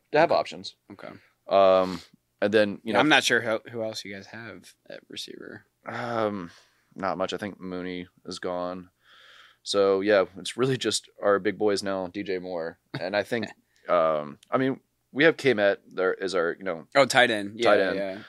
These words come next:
Speaker 1: And
Speaker 2: Yeah.
Speaker 1: he's good. He's
Speaker 2: He
Speaker 1: solid.
Speaker 2: is solid. Yeah.
Speaker 1: He's very solid. He's, he's adjusted to the program very well. But I, I think he needs more options, man. Like, you know, you can't just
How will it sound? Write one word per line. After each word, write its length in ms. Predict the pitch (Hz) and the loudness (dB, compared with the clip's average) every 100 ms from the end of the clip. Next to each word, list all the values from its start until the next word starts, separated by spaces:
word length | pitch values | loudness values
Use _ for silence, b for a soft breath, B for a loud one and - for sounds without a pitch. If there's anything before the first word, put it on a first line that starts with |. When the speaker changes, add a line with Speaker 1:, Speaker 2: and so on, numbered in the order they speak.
| - | -4
Speaker 1:
And 120 | 113 | 0
Speaker 2:
Yeah. 60 | 190 | 2
Speaker 1:
he's 140 | 277 | 2
good. 240 | - 95 - | 2 2 2
He's 140 | 107 | 2
Speaker 2:
He 60 | 139 | 6
Speaker 1:
solid. 100 | 160 | 6
Speaker 2:
is 60 | - | 6
solid. 400 | 92 73 80 104 - | 2 -2 -6 -12 -12
Yeah. 100 | 92 | -6
Speaker 1:
He's 100 | 113 | 0
very 180 | 123 143 | 2 2
solid. 380 | - 85 82 87 | 4 4 2 0
He's, 300 | 92 117 - | -2 -4 -4
he's 180 | 107 127 | -4 -4
adjusted 340 | 110 92 - | 2 0 0
to 60 | 95 | -8
the 60 | 78 | -6
program 460 | 82 76 73 69 | -4 -4 -4 -6
very 280 | 69 85 80 | 0 2 2
well. 320 | 67 52 - _ B B B B B - | -2 -6 -8 _ B B B B B -10
But 400 | 90 110 98 - - | 4 6 6 4 -2
I, 160 | 113 - | -2 -2
I 80 | 110 | -2
think 220 | 123 110 | -2 -4
he 60 | 107 | -6
needs 200 | 85 - | -8 -10
more 120 | 60 | -10
options, 340 | 57 57 67 - | -10 -8 -10 -8
man. 240 | 73 82 | -8 -4
Like, 240 | 80 80 - | -2 -4 -4
you 80 | |
know, 260 | 85 76 71 _ _ _ _ - | -4 -4 -6 _ _ _ _ -10
you 80 | 120 | -6
can't 260 | 120 104 | -2 -2
just 220 | 95 - | -2 -4